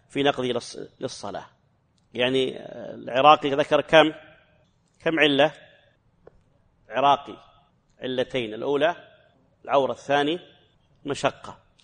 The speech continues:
ثم قال: "وقد رخص لهن"، استثناء المشقة،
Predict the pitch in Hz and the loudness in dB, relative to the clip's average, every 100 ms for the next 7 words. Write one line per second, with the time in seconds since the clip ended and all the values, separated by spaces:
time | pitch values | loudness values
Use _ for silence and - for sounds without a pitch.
0 | _ _ - - _ _ - 226 262 247 | _ _ -20 -20 _ _ 2 4 4 2
1 | 233 214 233 240 226 202 196 175 175 208 | 2 6 8 8 4 4 2 2 4 2
2 | - - 170 175 190 196 160 135 143 147 | 0 -2 0 0 0 0 0 -2 -4 -4
3 | 135 131 127 - - - 127 165 160 147 | -4 -4 -6 -8 -18 -18 -4 0 0 0
4 | 139 156 - 113 98 | -2 -4 -6 -10 -14